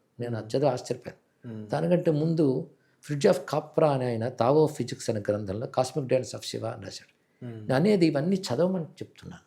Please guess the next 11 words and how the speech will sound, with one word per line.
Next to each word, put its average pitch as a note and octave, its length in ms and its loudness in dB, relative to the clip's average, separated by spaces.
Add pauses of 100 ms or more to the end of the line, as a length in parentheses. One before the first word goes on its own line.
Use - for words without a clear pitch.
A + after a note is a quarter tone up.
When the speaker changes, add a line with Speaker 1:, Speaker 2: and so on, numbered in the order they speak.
(240)
Speaker 2:
మ్మ్. A2+ 260 -14
Speaker 1:
ఇవి C#3+ 100 2
చదివితే F#3+ 400 6
మనకున్న D#3 420 6
సంకుచిత F3 600 4
ధోరణి C#3 220 4
పోతుందండి. - 540 -16
సంకుచిత D#3 520 0
ధోరణులు C#3 320 2
ఇవన్నీ C3+ 320 -4
కూడా A#2 180 -2